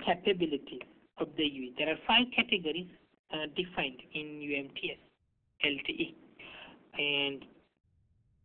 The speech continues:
even though we may have only one user in the system, I mean, in our sector or cell, and even though there will be lots and lots of, uh,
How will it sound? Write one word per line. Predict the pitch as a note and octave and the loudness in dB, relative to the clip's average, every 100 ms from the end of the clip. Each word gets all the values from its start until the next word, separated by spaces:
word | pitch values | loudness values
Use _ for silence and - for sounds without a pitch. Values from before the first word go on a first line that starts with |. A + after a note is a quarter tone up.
| _ _ _ | _ _ _
even | G3 G3 G3+ | 2 4 6
though | F#3+ F#3+ F#3+ F#3 | 6 8 8 6
we | F3+ G3+ | 4 2
may | G3+ G3+ | 8 10
have | G3+ | 10
only | G#3 A3 | 8 8
one | G#3+ A#3 | 10 10
user | A#3 A3+ A3 - - - _ _ _ _ _ _ _ _ _ _ _ _ _ - | 10 10 8 4 -8 -20 _ _ _ _ _ _ _ _ _ _ _ _ _ 2
in | F#3+ | 4
the | F#3+ F#3 | 4 6
system, | C4 B3+ F#3+ F3+ - - | 6 8 4 0 0 8
I | G3+ | 10
mean, | F#3 | 10
in | F3+ G3 | 10 8
our | G3 F#3 - | 10 8 10
sector | C#4 - F#3+ - _ _ _ _ - - | 6 8 0 0 _ _ _ _ -2 4
or | F3 - | 4 6
cell, | A#3+ A3+ F3+ - - _ _ _ _ _ _ - | 8 8 6 -6 -20 _ _ _ _ _ _ 4
and | G3 F#3+ F#3 | 4 4 2
even | A3 A3 G#3+ | 4 4 4
though | A3 G#3 | 4 6
there | G#3+ | 6
will | G#3+ G#3 | 6 4
be | G#3 | 6
lots | G#3+ G#3+ | 6 6
and | - G#3 | 4 4
lots | G#3 G3+ - | 6 4 4
of, | G3+ - - | 2 2 0
uh, | G3 F#3+ F#3 F#3 F#3 F3+ | 4 6 6 6 4 4